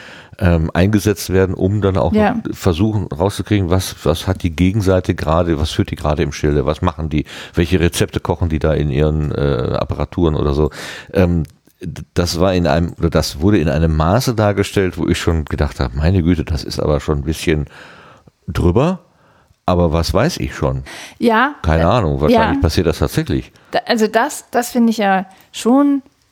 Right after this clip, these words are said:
Speaker 2: hm, sehr, was heißt spannend? Nein, aber das ist, habe ich mich auch schon mal gefragt.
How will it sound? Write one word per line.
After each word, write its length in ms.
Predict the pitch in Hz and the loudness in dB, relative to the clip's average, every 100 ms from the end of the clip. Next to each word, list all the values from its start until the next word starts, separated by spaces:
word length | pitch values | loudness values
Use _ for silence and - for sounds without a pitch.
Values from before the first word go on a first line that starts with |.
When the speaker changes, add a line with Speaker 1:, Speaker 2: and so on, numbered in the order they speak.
| _ _ _ _ _ _ | _ _ _ _ _ _
Speaker 2:
hm, 320 | - 214 202 196 _ | 2 4 2 -2 _
sehr, 380 | - 208 202 - - _ _ _ _ | 0 0 0 -2 -10 _ _ _ _
was 120 | 185 | -10
heißt 180 | 180 180 | -8 -8
spannend? 480 | - 175 208 247 - | -8 -2 2 2 0
Nein, 320 | 190 208 220 | -2 0 0
aber 180 | 202 196 | 2 2
das 200 | 202 208 | 2 -2
ist, 260 | 233 - | -6 -10
habe 180 | - 214 | -4 -2
ich 100 | 226 | 0
mich 280 | 233 220 - | 0 0 -2
auch 320 | 196 208 254 | 0 2 2
schon 240 | - 262 247 | 0 0 2
mal 180 | 233 | 2
gefragt. 640 | 220 - - 196 214 302 | 0 -6 -2 0 2 0